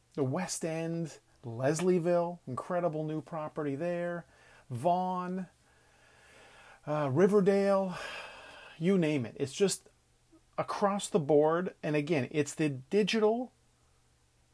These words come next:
head start. And that's what you want when you're looking at properties, which is one of the many advantages you get with me, a-, aside from the fact that you also get access to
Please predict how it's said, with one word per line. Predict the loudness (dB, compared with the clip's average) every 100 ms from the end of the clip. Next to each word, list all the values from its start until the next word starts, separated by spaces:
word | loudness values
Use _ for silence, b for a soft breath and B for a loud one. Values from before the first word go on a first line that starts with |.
| _ -4
head | 0 0
start. | 2 2 2 0 -14 -16 -10
And | -4 -2
that's | -4 -4
what | -6 -2
you | -2
want | 0 0 0 -2 -6 -10
when | -2 2 2
you're | 4 4
looking | 2 0 -2
at | -2
properties, | -4 -6 -2 -2 -2 -2
which | -4 -4
is | -6
one | 2 4 4 2 0
of | 2 6 6 4 6 6 6 B B B B -4
the | 0
many | 2 2 2
advantages | 2 0 0 -2 0 0 0
you | -2
get | 0 0
with | -2 -2
me, | -2 -2 -2
a-, | -2 -4 -4
aside | -6 -2 0 2 0
from | -2 -4
the | -4
fact | -2 0 0 -2
that | -2
you | -2
also | -2 -2 -2 -2 0
get | 2 0 B B B -6
access | -4 -4 -6 -6 -6 -6
to | -12